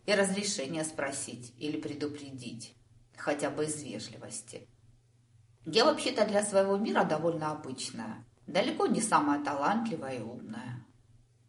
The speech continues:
«И ты действительно думаешь, что у вас многие обладают даром?» «Ну, если я правильно поняла Кэрри, то он уверен, что как минимум моя семья творцы,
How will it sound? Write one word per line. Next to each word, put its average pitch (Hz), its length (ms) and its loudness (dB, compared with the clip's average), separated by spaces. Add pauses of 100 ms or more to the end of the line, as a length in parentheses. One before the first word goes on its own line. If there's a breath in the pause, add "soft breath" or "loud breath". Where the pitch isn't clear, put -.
«И 147 80 -10
ты 147 140 -4
действительно 151 680 -2
думаешь, 175 360 0
что - 180 -4
у 143 40 -4
вас 143 240 -2
многие 147 320 -2
обладают 143 560 -2
даром?» 214 440 2 (1000)
«Ну, 370 340 -4
если 175 380 0
я 151 100 0
правильно 147 480 -2
поняла 165 420 0
Кэрри, 392 560 -2
то 220 100 0
он 392 140 -2
уверен, 156 600 -2 (200)
что - 220 -6
как 180 200 -2
минимум 294 480 2
моя 160 280 2
семья 147 440 -2
творцы, 147 720 -6